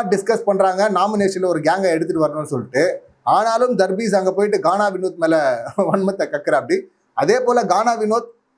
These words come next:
இங்க மார்க் பண்ணி வச்சிருக்காரு தர்பீஸை, அவரும் அங்க தர்பீஸை வந்து நாமினேட் பண்ணதை பார்த்தோம். So இந்த பேர், இந்த ரெண்டு பேருக்கும் பாத்தீங்கன்னா இந்த டாஸ்கை பொறுத்தவரை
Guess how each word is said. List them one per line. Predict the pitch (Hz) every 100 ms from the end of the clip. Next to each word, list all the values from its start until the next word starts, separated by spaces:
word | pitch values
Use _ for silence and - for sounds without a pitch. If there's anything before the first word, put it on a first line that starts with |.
| _
இங்க | - 196
மார்க் | 196 220 226
பண்ணி | 214 196
வச்சிருக்காரு | 190 170 170 185
தர்பீஸை, | 165 165 175 196
அவரும் | 185 196 208
அங்க | 185 165 143 127
தர்பீஸை | 160 180 185
வந்து | 156 156 165 117 - _
நாமினேட் | 156 180 170
பண்ணதை | 151 147 147
பார்த்தோம். | 143 151 120 101 _ _ _ _ _ _ _ - -
So | 165
இந்த | 165 170
பேர், | 170 196
இந்த | 196 160
ரெண்டு | 156 185 208
பேருக்கும் | 208 202 196
பாத்தீங்கன்னா | 185 170 156
இந்த | 135 156
டாஸ்கை | 160 185 214 214
பொறுத்தவரை | 180 175 170 175 208